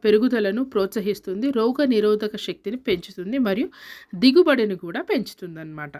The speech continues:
అలాగే ఇది చ-, ప్ర-, పర్యావరణానికి చాలా అలు-, అనుకూలమైనది. జీవాధోకరణం చెందేవి,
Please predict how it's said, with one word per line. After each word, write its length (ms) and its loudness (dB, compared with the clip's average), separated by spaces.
అలాగే 300 2
ఇది 260 0
చ-, 80 0
ప్ర-, 380 -2
పర్యావరణానికి 760 0
చాలా 500 2
అలు-, 320 0
అనుకూలమైనది. 840 -2
జీవాధోకరణం 920 0
చెందేవి, 500 -6